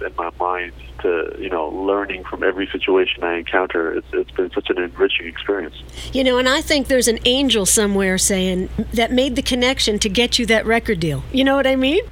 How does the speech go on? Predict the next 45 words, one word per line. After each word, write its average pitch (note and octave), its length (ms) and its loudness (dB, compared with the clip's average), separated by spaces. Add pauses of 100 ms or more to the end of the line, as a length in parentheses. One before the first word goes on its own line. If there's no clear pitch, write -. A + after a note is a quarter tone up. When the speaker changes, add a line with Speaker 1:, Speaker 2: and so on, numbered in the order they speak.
Speaker 1:
Yeah, A#3+ 380 6
because D3+ 240 2
I C#3 140 4
would D3+ 220 2
never C#3 360 0
have B2+ 160 -2
left C3 240 0
my A2 160 -2
job G#2 360 -2
otherwise. F2 420 -4
And A2 120 -6
the A#2+ 60 0
record E3+ 340 2
deal D3+ 140 0
turned C#3 240 -2
out B2+ 140 0
to - 60 -14
be G#2 120 -8
fraudulent, A2+ 600 -4
so A2 140 -6
I A#2 100 0
didn't C#3 200 -8
even G#2+ 200 -10
get D#3 200 -8
the F#2 100 -8
deal. G#2 420 -4
And F#2 120 -10
when C3+ 180 2
I B2+ 120 4
was A2+ 180 -4
going A#2+ 320 -4
through C#3 240 -2
it, D3+ 80 0
it A2 140 -2
felt A#2 200 0
like G#2+ 160 -4
the G2+ 80 -4
worst G#2 320 -2
thing G#2+ 180 -10
I G2 80 -2
had F#2+ 140 -4
ever F#2 300 -2
done, G2 400 -4
which F2+ 140 -8
was F2+ 80 -12